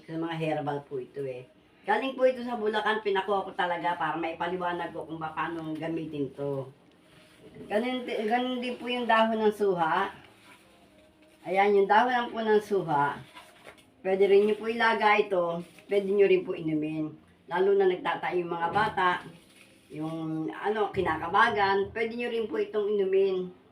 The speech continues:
Lalo may sakit kayo. Siyempre, iba, walang pambiling gamot eh. Kaya magdahon-dahon na tayo.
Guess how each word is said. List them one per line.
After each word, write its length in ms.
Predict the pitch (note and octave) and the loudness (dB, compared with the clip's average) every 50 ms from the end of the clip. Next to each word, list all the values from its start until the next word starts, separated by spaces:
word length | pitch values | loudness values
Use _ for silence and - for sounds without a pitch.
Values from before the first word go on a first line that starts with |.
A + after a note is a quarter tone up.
| - D3 | -16 -12
Lalo 320 | D#3 F3 F3+ F#3 F#3 F3 - - | -10 -6 -4 -4 -4 -4 -6 -10
may 160 | E3+ E3 D#3+ | -12 -10 -10
sakit 320 | D#3 D#3+ D3 D3+ D3+ - | -10 -10 -10 -10 -12 -16
kayo. 480 | - - D#3 D#3+ E3 E3 D#3+ D#3 D#3 D3+ - _ _ - - - - - - - _ _ - _ _ _ - - - | -12 -10 -8 -8 -6 -6 -6 -6 -8 -10 -12 _ _ -20 -20 -20 -20 -20 -20 -20 _ _ -20 _ _ _ -20 -20 -10
Siyempre, 480 | - - F#3+ F#3+ G3 - A3 A3 G#3+ G3+ | -4 -2 0 0 0 0 2 4 4 4
iba, 240 | G3 G3+ G#3 G#3 F#3+ | 6 6 2 2 4
walang 240 | F#3 F#3 F#3 F3+ | 4 2 2 4
pambiling 400 | F3+ F3 F3+ F3+ F3+ F3 F3 E3+ | 2 2 2 2 2 0 0 0
gamot 400 | D#3+ E3+ E3+ F#3+ G3 F#3+ F#3+ - | 0 -2 0 0 0 -2 -2 -4
eh. 240 | F3 E3+ D#3+ D#3 - | -8 -6 -6 -8 -6
Kaya 240 | - E3+ E3+ E3+ E3+ | -4 -2 0 0 0
magdahon-dahon 640 | E3+ E3+ D#3+ D#3+ E3 E3 E3+ E3 D#3+ D#3+ D#3+ E3 E3 | 0 -2 0 0 0 0 0 0 0 0 0 0 -2
na 80 | E3 | -2
tayo. 480 | D#3+ D#3 D3 C#3+ D3+ D#3 D#3+ D#3+ D#3 D3 | -2 -2 -2 -2 -2 -4 -4 -4 -6 -8